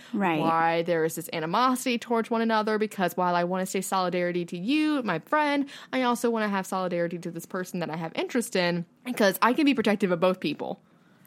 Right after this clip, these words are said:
Speaker 2: And
Speaker 1: Oh,
Speaker 2: I wanna
Speaker 1: yeah.
Speaker 2: know, I wanna know, I don't wanna have to get in the middle of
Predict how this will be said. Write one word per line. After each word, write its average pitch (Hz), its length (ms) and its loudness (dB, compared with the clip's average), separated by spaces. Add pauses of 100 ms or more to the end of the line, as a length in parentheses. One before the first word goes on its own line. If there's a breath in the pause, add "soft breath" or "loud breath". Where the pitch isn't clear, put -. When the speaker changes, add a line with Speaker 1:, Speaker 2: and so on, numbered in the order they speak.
Speaker 2:
And 220 160 6
Speaker 1:
Oh, 180 40 10
Speaker 2:
I 185 60 8
wanna 202 160 8
Speaker 1:
yeah. 190 120 8
Speaker 2:
know, 185 320 4
I 202 140 8
wanna 220 220 4
know, 220 180 2
I 208 100 6
don't 220 140 2
wanna 226 160 4
have 208 180 2
to 196 100 0 (260)
get - 120 2
in 202 80 2
the 185 60 2
middle 180 500 2 (840 soft breath)
of 175 680 2